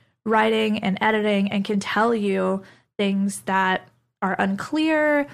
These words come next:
maybe grammatically incorrect. You wanna make sure that the experience of reading your book is really, really good and enjoyable. And so that's why you wanna send it to people who know this process and who, uh,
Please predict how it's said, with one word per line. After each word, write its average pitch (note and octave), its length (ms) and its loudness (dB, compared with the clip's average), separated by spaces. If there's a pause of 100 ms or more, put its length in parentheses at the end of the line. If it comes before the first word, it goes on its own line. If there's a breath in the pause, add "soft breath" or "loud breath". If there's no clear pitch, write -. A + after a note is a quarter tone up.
(120)
maybe G#3+ 280 0
grammatically G3 640 -2
incorrect. A3 760 -2
You B3 100 0
wanna D4 140 -2
make A3+ 300 -4
sure G#3 260 -2
that G#3 120 -4
the G#3+ 60 -2
experience G#3 580 -2
of G#3 180 -4
reading A3 320 0
your G3+ 120 0
book A#3 460 0
is G#3 140 -2
really, A#3 380 0
really A3 280 -2
good G3 440 -2
and F#3 260 -4
enjoyable. F#3+ 720 -2 (300 loud breath)
And G3+ 160 -4
so A3 120 -2
that's G#3+ 340 -2
why G3+ 220 0
you G#3 120 0
wanna G3 160 0
send G3 220 -2
it F#3 80 -4
to - 100 -10
people F#3+ 460 -2
who G3 420 0
know G3+ 460 2
this G3 260 -2
process - 680 -2
and G3+ 200 -4
who, G#3 380 -2 (400 loud breath)
uh, G3 180 -2